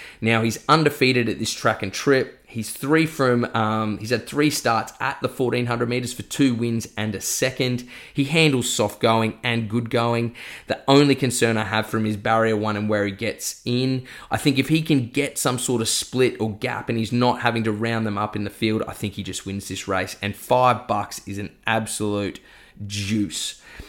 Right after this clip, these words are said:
You look at Freedom Rally, drawn poorly. I thought he was flat in that, um, race last start in the Gateway.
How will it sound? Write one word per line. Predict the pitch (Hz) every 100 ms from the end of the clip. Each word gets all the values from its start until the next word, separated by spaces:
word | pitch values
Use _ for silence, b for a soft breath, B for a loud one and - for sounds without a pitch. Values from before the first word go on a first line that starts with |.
| B
You | - 123
look | 156
at | -
Freedom | - 143 139 131
Rally, | 127 127 131
drawn | 123 - 135 147 151 139 127
poorly. | - 127 127 120 120 120
I | 104
thought | - 120
he | 107
was | 104
flat | - - 127 139 143 -
in | 127 123 117
that, | 113 110 107 -
um, | 110 110 110 107 107 -
race | 107 113 117 -
last | 113 107 -
start | - 110 110
in | 107
the |
Gateway. | 101 117 117 - 113 117 117